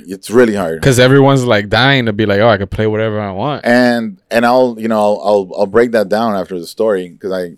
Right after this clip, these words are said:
Speaker 1: that's one of the things that I tweeted. But I had, you know, I've met this dude through other internet non-, D J, um, through the sneaker shit. And in that world, he wouldn't get trolled.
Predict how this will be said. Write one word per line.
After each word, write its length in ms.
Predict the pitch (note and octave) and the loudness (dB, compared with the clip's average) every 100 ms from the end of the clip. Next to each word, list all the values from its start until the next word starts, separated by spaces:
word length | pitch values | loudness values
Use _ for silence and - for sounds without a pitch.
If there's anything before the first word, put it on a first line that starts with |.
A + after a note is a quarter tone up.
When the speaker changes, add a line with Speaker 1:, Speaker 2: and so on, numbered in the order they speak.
| _ | _
Speaker 1:
that's 160 | G2+ G#2 | -14 -10
one 100 | G2+ | -10
of 80 | |
the 60 | F2+ | -10
things 160 | F#2+ F2+ | -14 -16
that 80 | F2+ | -18
I 60 | |
tweeted. 380 | - A2 G2+ F#2+ _ _ _ - _ - | -18 -18 -16 -18 _ _ _ -20 _ -8
But 300 | G2+ G2 - _ _ - - - - - | -4 -4 -8 _ _ -14 -12 -14 -16 -16
I 140 | G#2 A2+ | -12 -12
had, 580 | A2+ C3+ C#3 C3+ B2 A#2 A2 _ _ _ _ _ _ _ _ _ _ _ _ _ _ _ _ _ _ _ | -8 -4 0 2 2 -2 -18 _ _ _ _ _ _ _ _ _ _ _ _ _ _ _ _ _ _ _
you 100 | D#3 | -10
know, 100 | C#3+ - | -8 0
I've 160 | B2 | 0
met 220 | A#2 C#3+ D#3+ | 2 0 0
this 120 | C3+ | -2
dude 420 | C3+ D#3 D3+ A2 _ _ - | 0 0 -2 -8 _ _ -16
through 180 | G#2 G2+ | -8 -4
other 200 | A#2 A2+ | -2 -4
internet 400 | A#2 B2 A#2 F#2+ | -6 -2 -2 -4
non-, 500 | G2 G#2+ A2 G#2+ - _ F2+ | -4 -4 -4 -10 -16 _ _
D 140 | G2+ | -20
J, 200 | G#2+ A#2 - | -12 -12 -12
um, 160 | E2+ E2 | -20 _
through 220 | G#2+ G2 | -12 -12
the 260 | E2+ F#2+ D#2+ | -10 -12 -12
sneaker 360 | - A#2+ C3 | -12 -8 -8
shit. 360 | C3 C#3 C3+ _ _ _ _ _ _ _ _ _ _ - _ _ _ - | 0 2 0 _ _ _ _ _ _ _ _ _ _ -20 _ _ _ -12
And 320 | A#2+ A2+ A2+ _ _ _ | -10 -8 -12 _ _ _
in 220 | B2 A#2 G#2+ | -10 -8 -8
that 180 | A#2 | -8
world, 240 | A#2+ B2+ A2 | -4 -4 -4
he 60 | |
wouldn't 200 | G#2+ G2+ | -8 -8
get 140 | F#2+ E2 | -8 -10
trolled. 320 | F2 D#2 | -10 -10